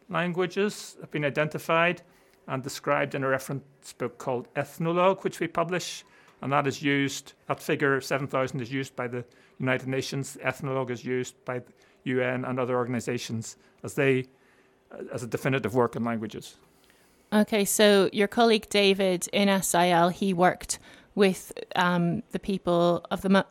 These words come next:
Speaker 2: M-, Ambai language to, uh, collect and spread the knowledge combined with, you know, traditional lo-, knowledge that they'd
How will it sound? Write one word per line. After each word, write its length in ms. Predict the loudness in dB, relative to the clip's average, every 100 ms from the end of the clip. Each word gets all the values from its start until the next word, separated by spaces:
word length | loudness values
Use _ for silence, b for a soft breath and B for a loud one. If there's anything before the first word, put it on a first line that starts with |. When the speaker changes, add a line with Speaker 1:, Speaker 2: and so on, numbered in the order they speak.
| 0
Speaker 2:
M-, 180 | 4 6
Ambai 220 | 6 4
language 600 | 4 2 2 0 -2 -8
to, 520 | 0 4 6 6 2 -2 B B B _ 4
uh, 340 | 6 6 2 -2
collect 540 | -2 2 2 -2 -8 -2
and 240 | 2 4 4
spread 440 | 4 6 6 2 -6 -2
the 320 | 2 4 4
knowledge 460 | 2 2 0 -2 -2
combined 500 | 0 2 2 2 2
with, 340 | 0 -2 -10 -6
you 140 | -2
know, 180 | 0 -2
traditional 480 | 0 0 4 4 6
lo-, 200 | 4 2
knowledge 440 | 2 2 0 0
that 220 | -2 -2
they'd 280 | -2 -4